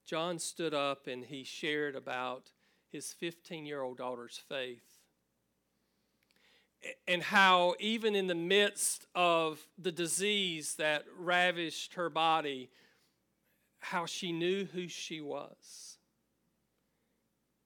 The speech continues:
And she had a peace about where she was going. A-, and John shared his wife and, and his faith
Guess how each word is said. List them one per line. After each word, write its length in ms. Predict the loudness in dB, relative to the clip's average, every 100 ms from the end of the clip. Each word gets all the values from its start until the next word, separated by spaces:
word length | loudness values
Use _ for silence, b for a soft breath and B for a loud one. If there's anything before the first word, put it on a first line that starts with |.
| _ _ _ _ -14
And 100 | -10
she 160 | -6 -2
had 220 | 0 0
a 40 |
peace 760 | -6 -10 -6 -6 -6 -8 -10 -14 _ _ _ _ _ -12
about 340 | -4 -4 -4
where 140 | -6 -6
she 200 | -8 -10
was 180 | -10 -12
going. 440 | -8 -8 -8 -14 -20 _ _ _ _ _ _ _ _ _ _ _ _ b b b b b _ _ _ -4
A-, 160 | -4 2
and 160 | 0 4
John 380 | 4 4 2
shared 640 | 0 2 4 6 6 2 -2 -20
his 360 | -6 0 0 0
wife 560 | 0 4 4 4 0 -4
and, 220 | -6 -6 -6
and 140 | -8
his 420 | 0 2 2 -2
faith 460 | -4 0 0 -2